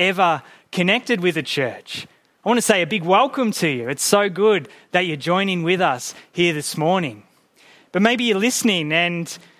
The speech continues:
you probably don't even call yourself a Christian, perhaps. Maybe that's where you're at today.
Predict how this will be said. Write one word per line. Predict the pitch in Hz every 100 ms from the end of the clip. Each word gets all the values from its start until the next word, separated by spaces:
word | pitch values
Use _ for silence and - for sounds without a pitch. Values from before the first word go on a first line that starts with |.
| _ _ _ -
you | 180 190
probably | 190 208 202 196 196 190 190 156 - _ _ -
don't | 208
even | 214 208 196
call | 214
yourself | 220 - 220 190
a |
Christian, | - 262 - 240
perhaps. | 185 147 131 110 -
Maybe | 180 208 214 196
that's | 202 220 -
where | 175 185 185
you're | 175 165
at | 190 165 - _ _
today. | - 165 165 160 117